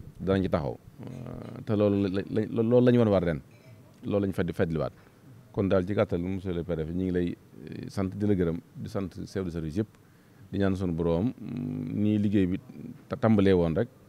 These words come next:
mm, di rafet ba agsi fii, bu ñu àggee ci màggal gi, lépp, lépp, lépp, lépp mel noonu,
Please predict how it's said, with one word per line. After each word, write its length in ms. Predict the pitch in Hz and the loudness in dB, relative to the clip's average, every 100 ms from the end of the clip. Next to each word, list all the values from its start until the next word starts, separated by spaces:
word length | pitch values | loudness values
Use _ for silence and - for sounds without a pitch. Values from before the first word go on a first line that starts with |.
| - | -18
mm, 640 | - - 90 90 87 92 | -14 -10 -8 -8 -8 -6
di 80 | 98 | 0
rafet 220 | 101 92 | 2 2
ba 160 | 82 101 | 2 0
agsi 160 | 92 | 0
fii, 200 | 80 85 - - - - - | -4 -6 -6 -18 -20 -14 -6
bu 100 | 87 | 0
ñu 60 | |
àggee 200 | 113 104 | 4 4
ci 60 | 92 | 2
màggal 320 | 90 82 73 | 0 -2 -4
gi, 120 | 87 - - _ - 107 | -6 -10 -20 _ -14 -2
lépp, 240 | 104 110 107 | 0 0 0
lépp, 280 | 101 101 | 0 0
lépp, 220 | 98 98 - | -2 -4 -4
lépp 240 | 98 101 | -6 -4
mel 200 | 95 90 | -2 0
noonu, 220 | 80 76 | 0 -4